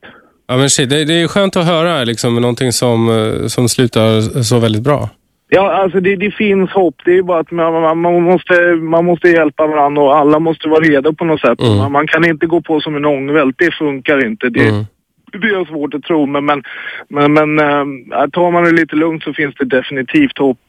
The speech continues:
Speaker 2: För, för att det, det, det går, det går att bli nykter och det går att bli drogfri också. Det, det är inge-, inget tvekan om det.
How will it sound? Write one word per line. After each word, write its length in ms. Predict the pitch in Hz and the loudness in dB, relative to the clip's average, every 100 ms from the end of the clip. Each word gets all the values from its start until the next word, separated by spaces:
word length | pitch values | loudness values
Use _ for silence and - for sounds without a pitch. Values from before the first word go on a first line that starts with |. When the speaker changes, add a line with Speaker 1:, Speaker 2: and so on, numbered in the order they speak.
| - | 0
Speaker 2:
För, 160 | 127 117 | 0 2
för 120 | 143 | -2
att 60 | - | 0
det, 100 | 143 | -2
det, 180 | 131 151 | 2 0
det 160 | 147 | 0
går, 340 | 147 147 147 131 | -2 0 2 0
det 140 | 147 | -2
går 320 | 139 135 143 | -4 0 0
att 80 | 131 | 2
bli 120 | 127 | 0
nykter 400 | 123 120 - 120 | -2 -4 -4 -4
och 80 | 117 | -2
det 80 | 127 | 0
går 260 | 127 123 120 | 0 0 0
att 80 | |
bli 120 | 117 120 | -2 -2
drogfri 540 | 127 117 110 135 120 | 0 0 0 0 2
också. 360 | 127 - - 110 | 0 -2 -4 0
Det, 220 | 127 120 | 0 0
det 140 | 113 | 0
är 200 | 131 123 - | 0 -2 -6
inge-, 420 | 151 139 117 117 110 | -6 -4 -4 -2 -2
inget 360 | 135 117 113 | 0 0 0
tvekan 380 | - 117 110 120 | 0 -2 0 -2
om 140 | 113 120 | 0 2
det. 220 | 127 | 0